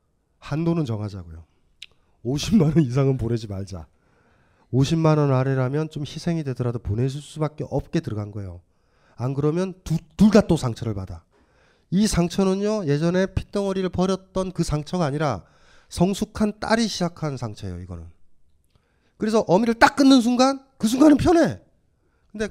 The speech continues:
마음 한켠은 너무 아파요, 이게. 제가 옛날에 비유 드렸죠. 어떤 사람한테 공격을 가하는 거는 어떤 거냐면 양쪽의 날이에요. 그 날을 가지고 있는 칼이에요.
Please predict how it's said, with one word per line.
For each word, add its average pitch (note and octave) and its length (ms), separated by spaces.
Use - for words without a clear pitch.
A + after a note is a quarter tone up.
마음 A3 320
한켠은 A#3+ 360
너무 F4 260
아파요, E3+ 320
이게. A2+ 280
제가 G3+ 260
옛날에 G#3 240
비유 F3+ 260
드렸죠. D3+ 680
어떤 D#3+ 220
사람한테 C#3+ 760
공격을 D3 420
가하는 B2 380
거는 A#2 520
어떤 B2+ 260
거냐면 C3 600
양쪽의 F#3+ 500
날이에요. G2 960
그 - 80
날을 C#3 340
가지고 C3+ 380
있는 C3 300
칼이에요. C#3+ 440